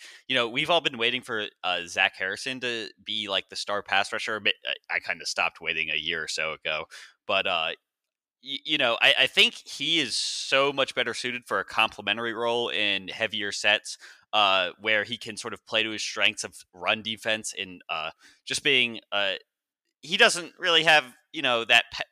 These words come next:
those pass rush moves that, uh, guys we've seen in the past and, uh, maybe a guy like, uh, Tui Maloau has, but he does have great athleticism,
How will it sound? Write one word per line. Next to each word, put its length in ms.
those 220
pass 360
rush 220
moves 300
that, 260
uh, 260
guys 260
we've 140
seen 160
in 20
the 80
past 400
and, 240
uh, 40
maybe 200
a 40
guy 140
like, 240
uh, 260
Tui 200
Maloau 440
has, 360
but 160
he 140
does 260
have 340
great 240
athleticism, 600